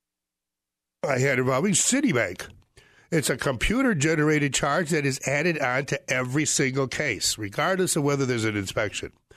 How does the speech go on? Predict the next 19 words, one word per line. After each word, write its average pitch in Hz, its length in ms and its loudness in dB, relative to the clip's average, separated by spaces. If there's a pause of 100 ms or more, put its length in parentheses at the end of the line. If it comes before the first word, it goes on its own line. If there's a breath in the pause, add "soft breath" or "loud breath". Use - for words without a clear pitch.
(300 loud breath)
I 123 120 2
did 123 160 0
some 113 160 0
discovery 147 540 2
on 107 180 2
it. 175 80 0
I 120 80 0
want 107 160 0
to 104 40 -2
see 120 140 -2
the 104 120 0
inspection 110 360 -4
reports, 147 380 -2
who 135 80 -2
was 113 180 0
at 101 120 -4
the, 113 100 -2
the 104 140 -2
inspection, 131 600 -2